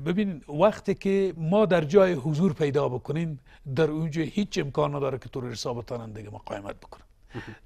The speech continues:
Speaker 1: در ولسوالی اندر ولایت غزنی شما شاهد هستین که
Speaker 2: بله.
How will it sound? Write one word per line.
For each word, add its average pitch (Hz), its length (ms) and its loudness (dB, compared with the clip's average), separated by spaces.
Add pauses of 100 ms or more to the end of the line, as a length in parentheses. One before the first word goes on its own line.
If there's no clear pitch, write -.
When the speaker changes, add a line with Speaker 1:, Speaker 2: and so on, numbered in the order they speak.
Speaker 1:
در 156 160 2
ولسوالی 160 720 2
اندر 156 320 2
ولایت 135 340 0
غزنی 117 580 -6
شما 127 300 -8
شاهد 135 360 -6
هستین 117 360 -8
که - 60 -20 (340)
Speaker 2:
بله. 101 120 -8